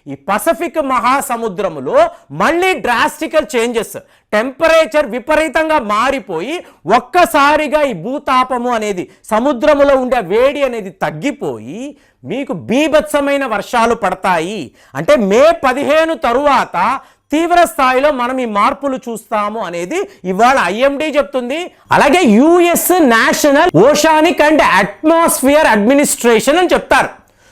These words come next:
So వీళ్ళు కూడా ఇలాంటి అలర్ట్సే ఇచ్చారు. ఎందుకంటే పసిఫిక్ మహాసముద్రం అన్నప్పుడు జపాన్ అనబడే దేశము చాలా చాలా చేరువలో ఉంటుంది. అక్కడ హ్యూమిడిటీ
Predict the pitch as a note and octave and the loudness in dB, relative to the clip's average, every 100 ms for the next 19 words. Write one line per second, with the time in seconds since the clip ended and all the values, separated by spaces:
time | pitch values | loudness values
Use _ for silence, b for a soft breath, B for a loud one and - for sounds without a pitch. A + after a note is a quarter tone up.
0 | b D#4+ G#3+ C#4+ F#4+ G4 G4 E4+ E4+ E4+ | b 2 4 4 4 4 2 2 2 2
1 | B3 C4+ D#4 D#4+ C4 G#3 B3+ C4+ D4 D4 | 2 2 2 2 2 2 2 2 0 -2
2 | G3 B3+ F#3+ B3 - B3 A3 F#4 - B | 0 -2 -2 -4 -4 -2 0 0 -2 B
3 | - - D4 D#4 D#4 C4 B3 B3+ A#3+ A#3 | -2 0 -2 -2 -4 -2 0 0 -2 -4
4 | A3+ A#3+ A#3+ G#3+ G3 D4+ D4+ D#3 G3 G3 | -4 -4 -6 -6 -6 -6 -6 -2 -2 0
5 | C#4+ C#4 A#3+ G#3 G#3 F3+ F#3+ G#3 C#4 F#4 | -2 -2 -2 -2 -2 -2 -4 -4 -4 -6
6 | b b F3 A3+ D#4 D#4+ C4+ B3+ - B3 | b b -4 -2 0 0 -2 -4 -2 0
7 | B3+ C4 C4 A#3 G#3 G#3+ C4 G4+ - b | 0 2 0 -2 -4 -6 -6 -8 -8 b
8 | - E3+ - - D#4 D4+ C#4+ C#4 D4 D#4+ | -6 -4 -4 0 2 2 0 -2 -2 0
9 | E4+ C4 C4 F#3 D#4 D#4 | -2 -2 -6 -4 -6 -6